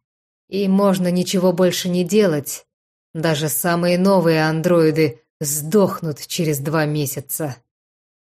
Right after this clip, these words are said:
«У секты еще люди есть», напомнил Август. «Они не сдохнут». «Да че там люди», отмахнулся Чарли. «Про Тана и Веня что-нибудь известно?»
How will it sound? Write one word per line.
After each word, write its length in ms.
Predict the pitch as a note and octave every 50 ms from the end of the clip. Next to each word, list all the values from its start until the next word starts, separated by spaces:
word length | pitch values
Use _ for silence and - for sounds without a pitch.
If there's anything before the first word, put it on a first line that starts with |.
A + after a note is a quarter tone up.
| _ _ _ _ _ _ _ _ _ _ _ _
«У 120 | - E3+ F3
секты 540 | F3 - - G#3 G#3 G#3 G3+ - - A3+ A3
еще 420 | G#3 G#3 G#3+ G3+ - - A3+ A3
люди 320 | G#3+ G#3+ A#3+ A#3+ G3 E3
есть», 600 | D#3+ D3 C#3+ D3+ D3 C3+ - - - - - - _ _ _ _ _ _ _ -
напомнил 560 | E3+ E3 D#3+ - E3 D#3 D#3 D#3+ E3 D#3+ D#3+
Август. 520 | D#3 D#3 C#3+ C#3+ D3 D3+ C3 - - _ _ _ _ _ _ _ _ _ _ _ -
«Они 360 | F3 F3+ F#3 F3+ F3+ F3+ F3
не 180 | E3+ F3+ G3
сдохнут». 800 | F#3+ F#3 F3+ F3 G#3 F#3 - - - - D#3 D3 C#3+ - - _ _ _ _ _ _ _ _ _ _ _ _ _ _ _ _ _ _ _ _ -
«Да 220 | G#3 F#3+ G#3+ D#3+
че 300 | - - - - B3+ G#3
там 260 | F#3+ - G3+ G3 G3
люди», 280 | G#3 A3+ A3+ G#3+ F3+ F#3+
отмахнулся 840 | F3 E3+ E3+ - E3+ F3 E3 - - F#3 F3+ E3+ E3 - F#3 F#3
Чарли. 720 | F#3+ - - G#3+ G3 F3 D#3+ D#3 D3 D3 D3 C3+ B2+ - _ _ _ _ _ _ _ _ _ _ _ _ _ _
«Про 180 | - G3+ G#3
Тана 360 | G#3+ G#3+ - A3 A3+ A3 G#3+ G#3
и 240 | G3 - A3+ A3
Веня 440 | G#3 F#3 F#3 A3+ A3 F#3+ D#3 D3 D3
что-нибудь 560 | C3+ - - - F3 E3+ F3 E3 F3+ F#3 -
известно?» 640 | F#3 E3 E3 E3+ A3 A3+ A3 - - D#3+ D#3 D3 C3+